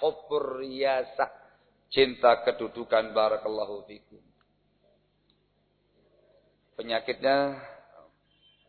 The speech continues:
datang dengan tiba-tiba, meresap, merayap, langsung menghujam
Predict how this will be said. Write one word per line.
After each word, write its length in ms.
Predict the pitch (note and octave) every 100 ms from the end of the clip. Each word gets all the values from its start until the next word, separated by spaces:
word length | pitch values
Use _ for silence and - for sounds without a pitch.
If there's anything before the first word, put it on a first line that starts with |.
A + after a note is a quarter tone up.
| _ _ _ -
datang 320 | A2+ - B2
dengan 240 | A2+ A2+
tiba-tiba, 720 | A2 A2+ A2 B2+ C3 C3 C3 C3 - - - _ _ _ _ _ _ _ _ G#2+
meresap, 480 | A#2 A2 C3 C3 - - - _ _ _ _ _ _ _ _
merayap, 500 | G#2+ A#2+ C3 C3 B2 - - - - - _ -
langsung 480 | A#2+ B2 A#2 C3+ B2+
menghujam 480 | A#2+ B2+ - C3